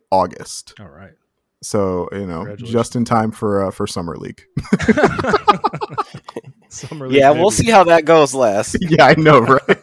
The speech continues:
Speaker 3: <laughs> Those are day games, I guess, but still.
Speaker 1: It's like I could D V R it, I guess, and watch it in, like, you know, ninety minute chunks in between feedings.
Speaker 3: Yeah, you're gonna need, you're gonna need to get the, the, the plan that gives it to you on your cell phone so that when you're up at three A M, you can catch those fifteen minute highlights.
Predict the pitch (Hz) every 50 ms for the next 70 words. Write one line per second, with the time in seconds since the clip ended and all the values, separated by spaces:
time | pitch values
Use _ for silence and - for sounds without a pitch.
0 | 339 147 - - 302 - - 214 233 226 208 175 156 180 185 190 190 170 143 139
1 | 123 120 117 117 113 110 110 107 110 107 101 95 - - 113 107 - - - -
2 | 131 - - _ _ _ _ - 165 160 165 156 151 170 170 202 180 147 135 170
3 | 175 165 156 156 131 123 131 147 135 113 104 98 98 98 101 101 101 - - 127
4 | 117 113 110 110 110 113 - - 120 117 110 107 104 104 98 98 - - 117 107
5 | 101 95 98 104 104 101 101 107 110 107 107 107 104 104 101 95 - - - 117
6 | 104 104 104 - - 104 98 104 - - 113 101 98 - - - 98 95 92 87
7 | 90 98 - - - 139 147 131 123 127 143 165 175 185 180 175 175 170 170 170
8 | 151 135 92 143 147 143 160 165 165 151 147 147 139 135 127 120 131 127 - 127
9 | 120 107 85 - - - 120 110 104 - 117 - - - 143 127 123 135 131 123
10 | 117 113 110 123 120 120 120 113 - 123 120 110 104 101 98 - - 113 113 120
11 | 123 - 165 160 165 170 165 156 - - 117 120 113 95 120 120 117 117 120 127
12 | 135 - - 113 - - - - 107 107 107 110 104 101 101 104 107 110 117 _
13 | - 92 - - 117 107 _ - - 92 90 - - 113 - _ - 120 113 104
14 | 104 104 104 101 - - 113 104 104 - - - - - - -